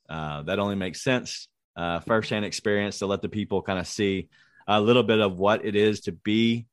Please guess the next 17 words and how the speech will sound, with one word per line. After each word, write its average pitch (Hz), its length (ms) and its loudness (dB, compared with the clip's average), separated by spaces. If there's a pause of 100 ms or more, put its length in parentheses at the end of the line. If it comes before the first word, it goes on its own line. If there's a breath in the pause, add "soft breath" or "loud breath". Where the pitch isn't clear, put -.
uh, 85 240 -6
there 101 220 0
in 104 200 -2
Utah. 117 520 2
I've 101 160 2
never 107 280 2
been 104 320 0
to 107 120 -4
those 110 280 2
games 110 340 -2
as - 160 -6
well 104 240 2
as 101 160 -2
the 95 100 -2
Vegas 107 340 0
Summer 90 200 -4
League. 80 200 -8